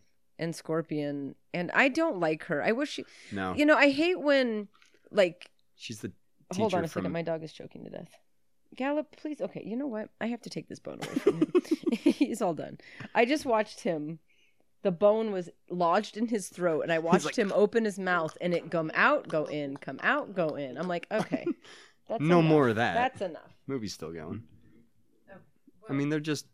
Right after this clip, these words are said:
Speaker 2: they're just talking about
Speaker 1: Catch 'em
Speaker 2: a
Speaker 1: up while I save my dog's life.
Speaker 2: they're talking about, can you get me a beer while you're up?
Speaker 1: I can.
Speaker 2: Uh, they're talking about, uh, the tournament that they're gonna be recruited into.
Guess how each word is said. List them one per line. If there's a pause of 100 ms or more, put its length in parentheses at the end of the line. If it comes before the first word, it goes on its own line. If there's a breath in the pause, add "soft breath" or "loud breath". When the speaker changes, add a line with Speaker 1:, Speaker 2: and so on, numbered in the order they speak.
Speaker 2:
they're
just
talking
about
Speaker 1:
Catch
'em (160)
Speaker 2:
a
Speaker 1:
up
while
I
save
my (120)
dog's
life.
Speaker 2:
they're
talking
about,
can
you
get
me
a
beer
while
you're
up? (160)
Speaker 1:
I (720)
can.
Speaker 2:
Uh,
they're
talking
about,
uh,
the
tournament (360)
that
they're
gonna
be
recruited
into.